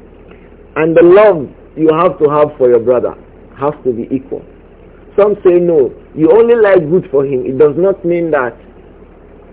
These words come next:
uh, your own, the love, what you love for yourself must be equal to his. But you just love good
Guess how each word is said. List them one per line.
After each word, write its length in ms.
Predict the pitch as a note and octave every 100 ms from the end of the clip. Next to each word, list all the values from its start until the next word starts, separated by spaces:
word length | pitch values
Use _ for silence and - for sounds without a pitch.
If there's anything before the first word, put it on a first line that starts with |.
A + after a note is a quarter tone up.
| -
uh, 420 | B2 A#2+ A#2 A#2 D#2 - - - - - - - - - -
your 260 | C3 C#3 E3
own, 320 | F3 E3+ E3+ - - - -
the 100 | A#2+
love, 360 | C#3 D#3+ F3+ F3 - -
what 280 | D3+ C4 - -
you 160 | C#3+
love 240 | C#3 D#3+ E3
for 80 | C#3+
yourself 500 | C3+ A#2+ D3+ D3 C3+ - -
must 280 | C3+ C3 B2
be 100 | C3
equal 340 | F3+ - D#3+ C3
to 140 | - A2+ - -
his. 240 | D3 A#2+ - - - - -
But 180 | C3
you 80 | C3+
just 240 | E3+ F#3 D#3+
love 160 | E3+ D3 G#2
good 240 | C#3+ E3